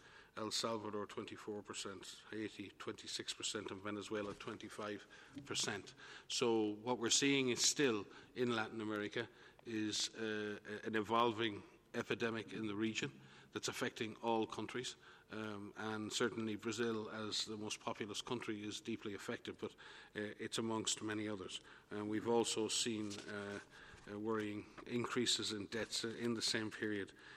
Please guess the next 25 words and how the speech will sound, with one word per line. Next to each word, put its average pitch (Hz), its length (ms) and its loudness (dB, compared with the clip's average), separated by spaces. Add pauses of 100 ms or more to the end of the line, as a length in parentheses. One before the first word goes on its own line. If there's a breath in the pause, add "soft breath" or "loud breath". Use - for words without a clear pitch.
(100)
in, 104 320 -6
in 107 60 -2
some 113 240 2
of, 104 120 -2 (140)
in 107 80 -6
some 113 220 2
of 101 160 -2
those 101 220 -4
countries. - 460 -4 (380 loud breath)
Uh, 98 220 -4
so 110 260 2
from, 110 320 -4
from 101 220 -4
that 117 220 2
perspective, 110 600 -2
I 107 60 -2
think - 220 -6
it's 98 100 -8
important 104 460 2
to - 100 -4
see - 160 0
Brazil 104 400 4 (320 loud breath)
in 110 140 0
its 101 180 -4
regional 113 500 2